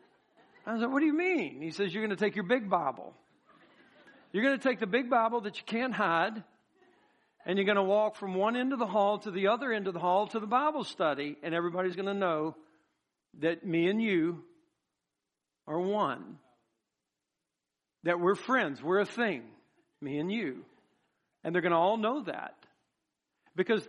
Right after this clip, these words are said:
nobody had a private bathroom. There was one bathroom on that hall. Everybody used it, and everybody's getting ready. And so I took my Bible, and I walked down the hall,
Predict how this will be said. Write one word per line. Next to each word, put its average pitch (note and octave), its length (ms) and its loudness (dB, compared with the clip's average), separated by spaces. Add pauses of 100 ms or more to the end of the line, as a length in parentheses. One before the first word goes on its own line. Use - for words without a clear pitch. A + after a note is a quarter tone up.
(140)
nobody A#3 460 2
had G3+ 180 0
a G3 40 -6
private G3 400 0
bathroom. G#3 460 0
There D#3 100 0
was D3+ 140 -6
one F3+ 340 -2
bathroom F#3 560 -2
on D3 80 -4
that D3+ 160 -2
hall. E3 480 -4
Everybody F3 480 2
used E3 360 -6
it, B2+ 120 -12
and D3 80 -8
everybody's E3 360 -2
getting D#3 220 -8
ready. D3+ 320 -6 (1500)
And D3 80 -8
so F#3 220 2
I F3 140 4
took G3+ 240 -6
my A3+ 120 0
Bible, F#3 560 0 (600)
and C#3+ 100 -6
I C#3+ 40 0
walked F3+ 320 4
down A3 180 0
the A3 60 0
hall, F3 600 -2